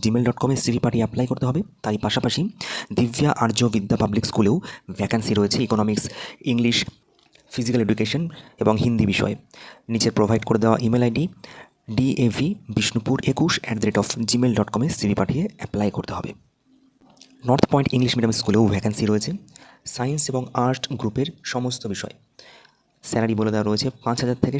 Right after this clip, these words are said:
সাত হাজার পর্যন্ত as per experience তোমাদের দেওয়া হবে। নিচে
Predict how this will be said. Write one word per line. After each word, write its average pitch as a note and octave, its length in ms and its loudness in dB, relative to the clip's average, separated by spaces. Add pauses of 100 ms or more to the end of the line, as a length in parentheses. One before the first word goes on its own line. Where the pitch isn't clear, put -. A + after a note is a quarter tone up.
সাত A#2 160 -2
হাজার A#2 200 -4
পর্যন্ত G#2+ 280 -4 (840)
as - 240 -6 (100)
per G#2+ 180 4 (240)
experience A2+ 500 -2 (320)
তোমাদের G#2 240 -2 (300)
দেওয়া F#2+ 200 4
হবে। - 120 -2 (920)
নিচে A#2 160 0